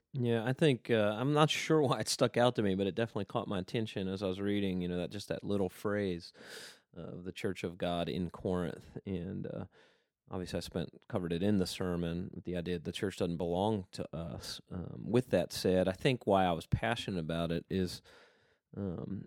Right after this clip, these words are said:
I've been at this church a long time, and that's, that's unusual, I think, for pastors. And so I, uh, as the longer I'm here and the older I get, the more I do pray about and think about, um, wh-, you know, wh-, what is it that I,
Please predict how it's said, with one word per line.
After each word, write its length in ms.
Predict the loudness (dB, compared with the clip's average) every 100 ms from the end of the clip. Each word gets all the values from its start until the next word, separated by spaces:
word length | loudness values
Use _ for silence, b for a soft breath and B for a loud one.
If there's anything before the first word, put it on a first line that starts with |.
| -6
I've 140 | -6 8
been 160 | 8
at 80 | 8
this 160 | 4 0
church 320 | 4 4 4
a 60 | 2
long 320 | 4 2 0
time, 680 | 0 2 4 2 0 -4 -6
and 160 | -4 0
that's, 200 | -2 -4 -2
that's 220 | 0 0
unusual, 580 | 0 2 2 2 -2 -2
I 80 | -6
think, 260 | -8 -12 -4
for 120 | 0
pastors. 720 | 2 2 0 -2 -2 -4 -8
And 400 | -4 0 0 0 B B B B -12
so 540 | -2 2 4 2 -2 -6
I, 380 | 0 4 6 6
uh, 220 | 4 -2
as 160 | -4 -2
the 120 | 2
longer 260 | 2 2 0
I'm 120 | 0
here 260 | 2 4
and 100 | 6
the 100 | 6
older 220 | 6 6 6
I 60 |
get, 320 | 6 8 8 6
the 100 | 4
more 220 | 6 6
I 60 |
do 280 | 6 6 6
pray 340 | 6 8 8 8
about 400 | 4 -2 -4 -6
and 180 | -8 -2
think 240 | -2 -2
about, 460 | -2 0 0 -2 -6 _ b b b b _
um, 120 | -14 -14 -14 -8
wh-, 680 | -2 0 0 _ -16 -14 -8
you 80 | -6
know, 300 | -4 -2 -2
wh-, 140 | -4 4
what 200 | 6 8
is 140 | 8
it 100 | 6
that 120 | 4
I, 200 | 2 2